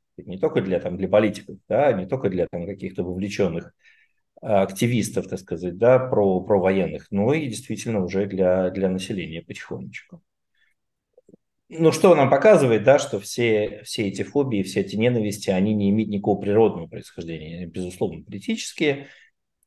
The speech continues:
И вот то, что мы не увидели, и в чём мы оказались все в разной степени, говорю, за теми исключениями, о которых я уже сказал,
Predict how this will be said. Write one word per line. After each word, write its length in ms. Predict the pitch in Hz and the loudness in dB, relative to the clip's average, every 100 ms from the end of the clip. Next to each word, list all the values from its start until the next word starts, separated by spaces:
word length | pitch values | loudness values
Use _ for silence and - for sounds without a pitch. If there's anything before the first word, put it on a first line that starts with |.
| - | 0
И 160 | 135 | 4
вот 420 | 127 127 127 127 - _ _ _ _ _ _ _ _ _ _ | 6 4 2 -10 -18 _ _ _ _ _ _ _ _ _ _
то, 220 | - 165 143 | 6 8 6
что 260 | - 139 | 4 2
мы 480 | 127 143 135 127 - - _ _ _ _ - | 4 4 2 0 -6 -18 _ _ _ _ -4
не 200 | 135 127 | 2 2
увидели, 880 | 110 113 175 247 160 123 90 - - _ _ _ _ _ _ _ _ - | 2 -2 -2 -2 2 0 0 -6 -14 _ _ _ _ _ _ _ _ -14
и 80 | 117 | -14
в 120 | - | -4
чём 220 | 151 139 | -2 2
мы 120 | 123 | 2
оказались 880 | 104 117 107 127 123 101 - - _ _ | 4 4 6 6 4 2 -8 -18 _ _
все 340 | - - 107 | -8 0 2
в 80 | 98 | 4
разной 360 | 104 90 95 | 4 4 0
степени, 420 | 92 - 95 90 92 | -4 -4 -4 -4 -4
говорю, 160 | 87 | -4
за 180 | 87 90 | -4 -4
теми 220 | - 92 | -2 -4
исключениями, 480 | - 95 - 85 80 | -4 -8 -6 -6 -8
о 40 | |
которых 280 | - 82 - | -10 -10 -8
я 60 | 87 | -10
уже 100 | 85 | -8
сказал, 420 | - 135 240 | -6 -4 -6